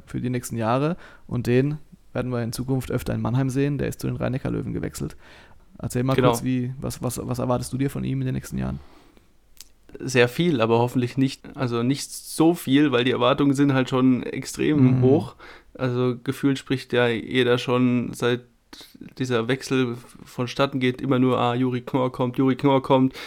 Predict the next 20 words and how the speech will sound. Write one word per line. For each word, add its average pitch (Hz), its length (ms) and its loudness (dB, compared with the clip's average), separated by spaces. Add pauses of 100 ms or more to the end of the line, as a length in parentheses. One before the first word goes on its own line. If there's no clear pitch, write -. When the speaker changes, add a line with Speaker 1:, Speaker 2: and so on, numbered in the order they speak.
(180)
Speaker 2:
Man 127 100 2
merkt 131 220 4
auch 120 80 2
selbst, 131 320 0
dass 120 80 -2
er 123 60 0
sich 120 120 -6
da 117 120 0
so 127 80 -2
ein 123 60 2
bisschen 123 240 0
zurückziehen 131 500 2
will 139 240 4
und 123 320 0 (380)
diesen 123 160 -2
ganzen 123 380 2
medialen 127 420 2
Druck 139 440 -4
ein 123 60 -10
bisschen 120 640 -2